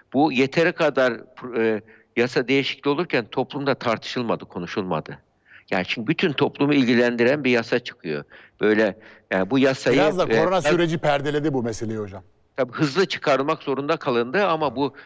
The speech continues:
Speaker 1: toplum bunu sindiremedi, anlat-, anlayamadı şu anda.
Speaker 2: Hmm.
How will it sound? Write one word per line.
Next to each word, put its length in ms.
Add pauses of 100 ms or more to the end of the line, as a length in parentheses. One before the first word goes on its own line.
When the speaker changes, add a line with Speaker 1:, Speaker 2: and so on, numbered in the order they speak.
(120)
Speaker 1:
toplum 380
bunu 180
sindiremedi, 680
anlat-, 380
anlayamadı 520
şu 180
anda. 340 (200)
Speaker 2:
Hmm. 80